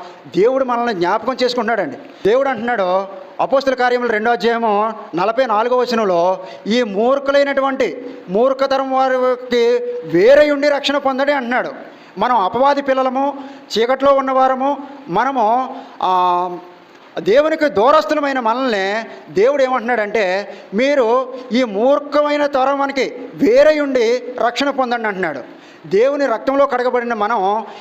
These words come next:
అపవాది నుండి వేరుపరచబడ్డాం. దేవుని రక్తంలో కడగబడ్డ మనం ఆయన శిలువ బలియాగం ద్వారా మనకు ఒక విమోచనం దొరికింది. అలాగే అంత మాత్రమే కాదు కానీ మనం మూర్ఖులైనటువంటి ఈ తరానికి కూడా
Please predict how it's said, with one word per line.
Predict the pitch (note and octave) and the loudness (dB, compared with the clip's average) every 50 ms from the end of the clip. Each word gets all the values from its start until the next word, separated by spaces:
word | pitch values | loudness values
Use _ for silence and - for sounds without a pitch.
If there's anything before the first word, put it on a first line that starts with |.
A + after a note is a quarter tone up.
| - - - - | -20 -16 -8 -4
అపవాది | D#3+ E3+ A3+ B3 C4+ C#4 D4 D4 D4 | -4 0 2 2 4 4 4 4 2
నుండి | D4 D4+ D4 C#4 C#4+ B3+ A3+ - - - - - | 0 0 0 0 0 0 0 -2 -4 -10 -12 -8
వేరుపరచబడ్డాం. | - D#3 F#3 A#3 C#4 D4 - F3+ - - B3 G#3+ A3 F#3+ F#3 F3 E3 F3 F#3+ F#3+ - - - - D#3+ | -2 2 4 6 4 4 4 0 0 0 0 0 0 0 0 -2 -2 -2 -2 -4 -8 -16 -18 -10 -2
దేవుని | D#3 G3+ B3 C#4 D4 D4 C#4 | 2 4 4 4 4 2 0
రక్తంలో | G#3 G3+ G3+ - C#4 C#4+ C#4+ F#3 | -2 -2 -2 -2 0 0 0 0
కడగబడ్డ | F#3+ B3+ B3+ B3+ B3+ B3+ B3+ G#3 A#3 | 0 -2 -2 0 0 -2 0 -2 -2
మనం | G#3 F#3 G#3+ A#3+ A3 F#3 F#3+ G#3 G#3+ - - - - - - - - | -2 -2 -2 0 0 0 0 0 -2 -6 -12 -18 -20 -18 -10 -4 -2
ఆయన | E3+ G#3 A#3 A#3+ | -2 0 0 -2
శిలువ | A3 - - G3+ A3 C4 C#4 | -4 -2 0 0 2 2 2
బలియాగం | C4 C#4+ C#4+ C#4+ C#4+ C#4+ C#4 C#4 C#4 B3 | 2 2 0 2 0 0 0 -2 -2 0
ద్వారా | A#3+ B3 A#3+ A3 G3 F#3+ G#3 A3 G#3+ - - - - - - | 0 0 2 2 2 2 0 -2 -4 -8 -12 -16 -16 -10 -4
మనకు | F3 G#3+ B3 B3 B3 | -2 -2 0 0 -2
ఒక | B3 B3 | 0 0
విమోచనం | B3 G#3 F3 G3 G#3 C4 D4 C#4+ D4 D4 D4 C#4+ C#4 | -2 0 0 0 2 4 2 2 2 0 -2 0 0
దొరికింది. | C4+ B3+ B3+ B3+ A#3+ A3 G#3+ F#3 F#3 F#3+ F#3 F#3 - - - - - | 0 0 0 -2 -2 0 0 0 0 -2 -6 -8 -12 -20 -16 -8 -4
అలాగే | C#3 F3+ A3 A#3+ A#3 | -2 0 0 0 0
అంత | A3+ G#3 G3+ A#3+ | -2 -2 -2 -2
మాత్రమే | B3 C4 C4 B3+ B3+ B3+ A#3+ | -2 -2 -2 -2 -2 -2 -2
కాదు | A#3+ G#3+ G#3 G#3 G3+ | -2 -2 -2 0 -2
కానీ | G3 F3+ E3+ E3 E3 E3+ F3 E3+ - - - - - - | -2 -2 -2 -4 -4 -4 -4 -6 -8 -16 -18 -20 -10 -4
మనం | E3+ G#3+ A#3+ B3 A3+ G#3 G#3+ A3+ G#3 - - - - E3+ | -2 0 0 2 2 2 2 0 -2 -6 -12 -16 -10 -4
మూర్ఖులైనటువంటి | E3+ F3+ G#3+ B3+ C#4+ D4 - D4 D4 C#4+ C4+ C4+ C4 C4 C4 C4 A#3+ B3+ | 0 2 4 4 2 2 0 0 0 0 0 0 -2 -2 -2 -2 -2 -2
ఈ | A#3+ A#3 | -2 -2
తరానికి | A#3 A3+ G3+ A3 A#3 A#3 A3+ A3 | 0 0 -2 -2 -2 -2 -4 -4
కూడా | A3 A3+ A3 A3+ C#4 D4 | -2 0 0 0 0 -2